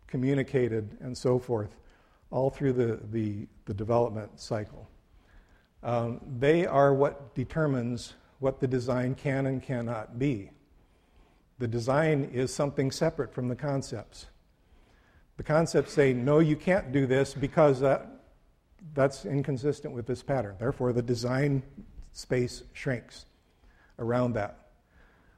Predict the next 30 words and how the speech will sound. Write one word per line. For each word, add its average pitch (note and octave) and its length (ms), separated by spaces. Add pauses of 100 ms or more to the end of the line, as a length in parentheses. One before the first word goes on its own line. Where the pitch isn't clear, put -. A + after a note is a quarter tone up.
Or C3 160
the C3+ 80
concept D3+ 640
may C3+ 120
say, C3 200
"No, D3 160
you D3 160
have F3 220
to D#3+ 60
keep F3+ 280
this F3 240
area C#3+ 280
flexible C3 600
because B2 420
we C3 80
need C3+ 380
to, B2+ 280 (560)
uh, A#2+ 200
to - 120
keep D3+ 240
these C#3+ 420 (300)
options B2+ 600 (160)
open." A2+ 280 (1300)
So - 140
the C3 120
design C3+ 440
has C#3+ 200
to C3 120
accommodate A#2+ 600
those A2 220